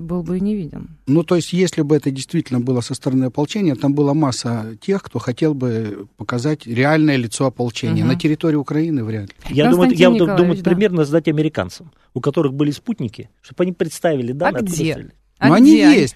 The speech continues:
Speaker 2: я
Speaker 1: Они,
Speaker 2: уверен, они есть.
Speaker 1: они пугали, они говорили о том, что у них есть доказательства
Speaker 2: Есть,
Speaker 1: участия, участия,
Speaker 2: есть.
Speaker 1: э, российских силовиков в этой операции, но до сих пор они почему-то нам их не
Speaker 2: Вот именно
Speaker 1: предъявили.
Speaker 2: поэтому,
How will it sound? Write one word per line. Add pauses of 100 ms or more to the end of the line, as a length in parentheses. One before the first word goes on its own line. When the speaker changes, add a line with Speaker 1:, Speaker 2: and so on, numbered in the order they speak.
Speaker 2:
я
Speaker 1:
Они,
Speaker 2:
уверен,
они (120)
есть.
Speaker 1:
они
пугали,
они
говорили
о
том,
что
у
них
есть
доказательства
Speaker 2:
Есть,
Speaker 1:
участия,
участия,
Speaker 2:
есть.
Speaker 1:
э,
российских
силовиков
в
этой
операции,
но
до
сих
пор
они
почему-то
нам
их
не
Speaker 2:
Вот
именно
Speaker 1:
предъявили. (240)
Speaker 2:
поэтому,